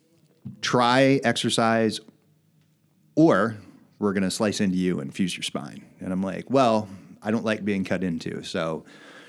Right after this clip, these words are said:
we're gonna do this exercise thing." And I came to Amanda,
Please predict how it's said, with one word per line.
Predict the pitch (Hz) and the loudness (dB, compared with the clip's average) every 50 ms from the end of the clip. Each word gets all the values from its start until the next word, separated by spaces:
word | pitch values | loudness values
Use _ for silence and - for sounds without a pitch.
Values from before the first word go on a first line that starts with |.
| - _ | -20 _
we're | _ 110 110 | _ 0 2
gonna | 107 110 | 2 2
do | 98 101 101 | 2 2 0
this | 95 92 - | 0 0 -2
exercise | 95 95 - - 92 - - - - - - | -4 -4 -4 -6 -6 -6 -6 -8 -8 -8 -10
thing." | - - 98 | -8 -6 -4
And | 92 98 | -4 -4
I | 98 | -4
came | - - 127 131 135 | -2 0 2 2 4
to | 120 117 | 4 4
Amanda, | 113 135 156 185 170 113 98 95 95 | 6 6 4 4 4 4 2 2 -2